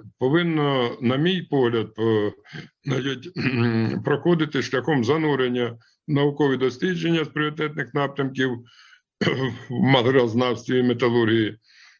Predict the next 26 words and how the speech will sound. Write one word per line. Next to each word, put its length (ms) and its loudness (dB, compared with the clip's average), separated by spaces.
Е, 40 -2
е, 840 0
ну, 340 0
як 280 -4
на 100 -4
кафедрах, 640 -2
я 100 2
в 100 -8
першу 300 0
чергу 500 0
вважаю, 560 2
що 180 -4
потрібно 460 -2
на 100 -2
кафедрах, 680 -4
е, 320 2
щоб 200 -2
були 420 0
хозтематика, 1040 0
господарча 680 -2
тематика, 960 -2
значить, 480 0
е, 260 0
щоб 240 0
були, 580 0
е, 100 -4